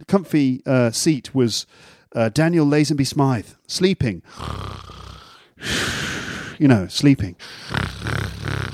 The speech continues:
Like that. That's the sound of Daniel sleeping. I was like, "Daniel Lazenby Smythe, there he is. He's, he's still alive." So I rushed over to him and I shook him by the shoulder. "Daniel, Daniel, wake up."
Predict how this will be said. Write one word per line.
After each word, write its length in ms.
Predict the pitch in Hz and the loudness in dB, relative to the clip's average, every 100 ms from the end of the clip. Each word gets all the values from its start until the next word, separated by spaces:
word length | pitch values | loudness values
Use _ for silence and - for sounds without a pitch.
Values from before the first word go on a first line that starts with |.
| - - - - - - - - - - - | -10 -14 -12 -2 2 4 2 2 0 -2 -2
Like 160 | 117 131 | -2 4
that. 300 | 123 82 - | 4 4 -2
That's 160 | 113 - | -2 -2
the 80 | - | 0
sound 260 | 123 113 | 4 4
of 140 | 104 - | 4 4
Daniel 280 | 113 107 | 2 4
sleeping. 500 | 98 120 117 98 87 - - | 2 4 2 2 -6 -10 -12
I 40 | |
was 100 | 101 | -8
like, 180 | 98 101 | -8 -4
"Daniel 460 | 131 175 143 131 120 | 0 0 0 -2 -2
Lazenby 580 | 98 110 107 110 101 | -4 -2 -2 -2 -2
Smythe, 460 | 98 - 90 - 76 | 0 0 0 0 0
there 260 | 120 120 117 | 0 2 4
he 120 | 113 | 4
is. 120 | 110 | 2
He's, 220 | 98 - - - - - | 0 -6 -10 -16 -18 -14
he's 140 | - - | -8 -4
still 260 | - 135 | 2 4
alive." 480 | 135 120 113 110 - _ - - - - - _ _ _ _ _ _ _ _ - | 4 4 0 -4 -8 _ -20 -20 -20 -20 -20 _ _ _ _ _ _ _ _ -16
So 200 | - 117 | -8 -2
I 120 | 110 98 | -2 -2
rushed 320 | 135 175 - | 0 2 4
over 180 | 196 156 | 4 4
to 140 | 143 131 | 2 0
him 120 | 117 | 2
and 80 | 120 | 0
I 180 | 123 - | -2 -2
shook 320 | - 226 180 | 0 2 4
him 100 | 147 | 4
by 160 | 147 | 4
the 80 | 135 | 2
shoulder. 380 | 123 185 156 - | 2 2 2 2
"Daniel, 400 | - 247 240 165 | 0 0 0 0
Daniel, 320 | 233 220 175 | 0 0 0
wake 260 | 180 202 208 | 2 0 2
up." 240 | 185 - | 0 0